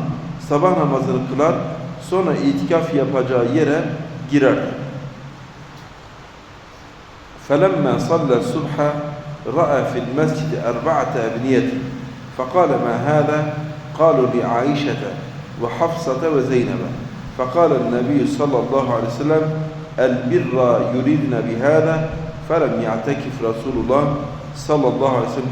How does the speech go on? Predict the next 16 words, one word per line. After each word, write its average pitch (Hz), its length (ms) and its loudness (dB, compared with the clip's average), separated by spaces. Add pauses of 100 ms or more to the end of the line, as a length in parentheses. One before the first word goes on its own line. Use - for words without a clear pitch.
تِلْكَ 143 220 -2
الْعَشْرَ، 147 560 0 (460)
وَاعْتَكَفَ 120 640 0
عَشْرًا 143 460 0
مِنْ 120 340 -2
شَوَّالَ. 131 440 4 (500)
قال 143 160 4
أبو 123 340 4
بكر: 147 260 0 (540)
وَرُبَّمَا 131 580 4 (160)
قَالَ 147 160 4 (180)
سُفْيَانُ 139 320 -2 (100)
فِي 123 80 -4 (120)
هَذَا 139 220 2
الْحَدِيثِ 135 420 0 (560)
الْبِرُّ 123 360 0